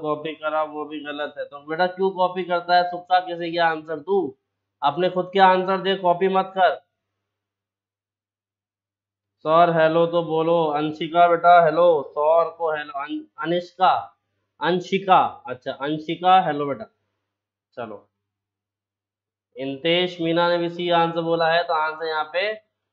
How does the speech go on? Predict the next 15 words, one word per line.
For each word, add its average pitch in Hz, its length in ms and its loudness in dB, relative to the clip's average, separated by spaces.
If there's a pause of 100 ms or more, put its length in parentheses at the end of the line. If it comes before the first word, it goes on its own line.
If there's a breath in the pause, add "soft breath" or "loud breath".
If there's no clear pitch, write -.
(180)
not 175 320 2
defined 180 400 0
बिल्कुल 165 300 -4
सही 170 260 -2
है। 185 160 -2
जो 180 100 -6
not 165 340 -2
defined 165 340 -4
की 165 100 -16
स्टेटमेंट 160 480 -12
बिल्कुल 147 300 -12
सही 160 300 -6
है 175 140 2
कि 170 100 -6
vasectomy 151 680 -8